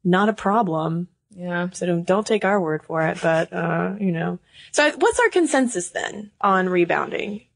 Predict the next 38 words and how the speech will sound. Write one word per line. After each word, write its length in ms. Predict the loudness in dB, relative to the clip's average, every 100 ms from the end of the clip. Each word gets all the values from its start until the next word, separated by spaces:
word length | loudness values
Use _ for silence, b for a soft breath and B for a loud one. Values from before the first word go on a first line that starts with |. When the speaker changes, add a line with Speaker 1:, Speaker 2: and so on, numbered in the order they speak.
| _ 0
Speaker 1:
Good, 220 | 4 4 2
Speaker 2:
<sighs> 60 |
Speaker 1:
bad? 460 | 2 2 2 2 2 2
Speaker 2:
Well, 200 | 0 2 2 2
Speaker 1:
Depends. 640 | -2 -2 0 2 4 2 2
I 60 |
think 200 | 0 2
it 120 | 0
depends. 320 | 0 -14 -14 -2
Speaker 2:
it 180 | 2 2
depends. 420 | 2 4 4 4
It 100 | 2
depends 300 | 2 0 2
on 80 | 0
the 80 | 2
rebounder, 600 | 2 2 2 4 4 2
the 80 | 2
reboundee, 720 | 2 2 2 2 2 2 0
Speaker 1:
<laughs> 220 | -2 -2
Yeah. 60 | 0
Speaker 2:
the 40 |
breakup, 640 | 2 2 2 0 0 0 -4 _ _ B B B
who 80 | 2
Speaker 1:
So 60 |
Speaker 2:
you 60 | 4
meet 100 | 4
at 80 | 2
the 80 | 2
bar 240 | 2 2
that 160 | 2 0
night. 420 | 0 0 0 0
Speaker 1:
<laughs> 0 |
pretty 220 | 2 4 6
much 300 | 4 2 -2 -2
we 160 | 2 4
should 380 | 4 4 4
maybe 340 | 2 4 4 2
stop 280 | 2 0